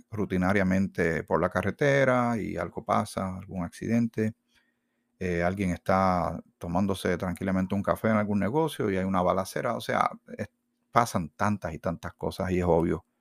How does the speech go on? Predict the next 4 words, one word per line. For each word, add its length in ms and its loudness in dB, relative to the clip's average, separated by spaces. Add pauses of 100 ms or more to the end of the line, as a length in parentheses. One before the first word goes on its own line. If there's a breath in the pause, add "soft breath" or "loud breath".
(760)
que 100 -2
nos 140 2
formulamos 500 -2
preguntas. 800 -8